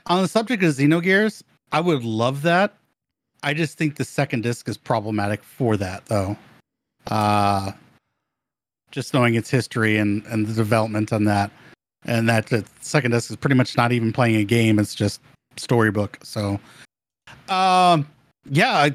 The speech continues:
give us more remasters. Um, I'm still waiting for a physical edition of Pixel Remaster for one through six. Uh,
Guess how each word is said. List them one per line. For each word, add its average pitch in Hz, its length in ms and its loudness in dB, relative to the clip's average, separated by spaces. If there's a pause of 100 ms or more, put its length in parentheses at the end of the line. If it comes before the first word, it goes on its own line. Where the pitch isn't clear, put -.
(160)
give 165 140 2
us 180 160 2
more 175 180 4
remasters. 185 800 2
Um, 147 320 4
I'm 147 280 0
still 165 320 0
waiting 156 340 2
for 151 280 0
a 147 40 0
physical 151 440 0
edition 151 360 0
of 147 140 -2
Pixel 151 260 -4
Remaster 151 600 0
for 135 140 -6
one 143 160 0
through 143 140 -6
six. - 400 -4
Uh, 123 440 0